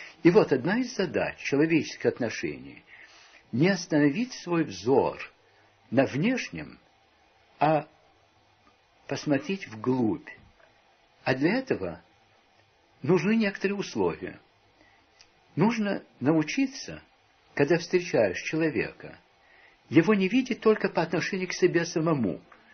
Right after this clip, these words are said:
то есть страшно ли от него, выгодно ли что, нравится ли мне человек,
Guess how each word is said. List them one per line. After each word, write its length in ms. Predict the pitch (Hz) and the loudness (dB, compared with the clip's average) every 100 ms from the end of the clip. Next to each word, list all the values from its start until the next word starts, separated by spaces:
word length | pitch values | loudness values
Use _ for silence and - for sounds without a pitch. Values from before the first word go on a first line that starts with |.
| _ _ - | _ _ 4
то 120 | 123 | 4
есть 340 | 92 - - _ _ _ - | 4 -6 -18 _ _ _ -18
страшно 640 | - - 117 120 - 139 | -14 -2 -2 -2 -4 -2
ли 240 | 127 135 | 2 2
от 140 | 127 147 | 0 0
него, 380 | 117 131 135 - _ _ - | 2 2 0 -6 _ _ -2
выгодно 500 | 110 160 139 135 143 | 8 8 8 4 4
ли 180 | 135 | 2
что, 480 | 135 - 135 131 131 - _ _ _ _ _ _ _ _ _ _ _ _ _ _ - | -2 -4 -2 -2 -4 -18 _ _ _ _ _ _ _ _ _ _ _ _ _ _ -4
нравится 600 | 113 139 156 139 - 143 | 2 4 4 2 0 2
ли 160 | 135 | 2
мне 200 | 123 139 | 4 2
человек, 720 | 131 147 127 120 117 123 - | 2 0 0 4 2 2 -12